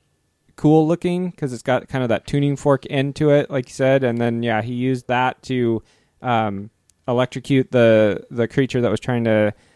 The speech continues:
bite the leg off the ship. Um, and then, yeah, later on he uses it a-, appearing to be a gun, but he doesn't actually fire that in this episode, does he?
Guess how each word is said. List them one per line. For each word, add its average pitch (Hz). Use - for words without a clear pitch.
bite 127
the 127
leg 120
off 127
the 127
ship. 127
Um, 110
and 117
then, 113
yeah, 110
later 117
on 117
he 120
uses 117
it 110
a-, -
appearing 151
to 160
be 139
a 127
gun, 127
but 135
he 139
doesn't 190
actually 165
fire 156
that 107
in 113
this 107
episode, 107
does 98
he? 233